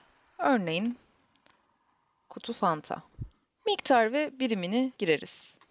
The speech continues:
Örneğin beş. Birim olarak da örneğin koli yirmi dört adet olan ambar birimini seçebiliriz.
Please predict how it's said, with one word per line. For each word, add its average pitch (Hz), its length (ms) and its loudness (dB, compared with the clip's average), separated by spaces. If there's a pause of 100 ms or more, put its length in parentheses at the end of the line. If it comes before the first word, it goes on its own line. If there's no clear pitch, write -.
(840)
Örneğin 208 540 2 (600)
beş. 202 560 0 (480)
Birim 320 220 6
olarak 175 480 4
da 254 180 0 (200)
örneğin 202 480 2
koli 233 300 2
yirmi 220 300 2
dört 202 220 4
adet 170 300 -2
olan 180 420 0
ambar 214 420 2
birimini 160 440 -6
seçebiliriz. - 840 -2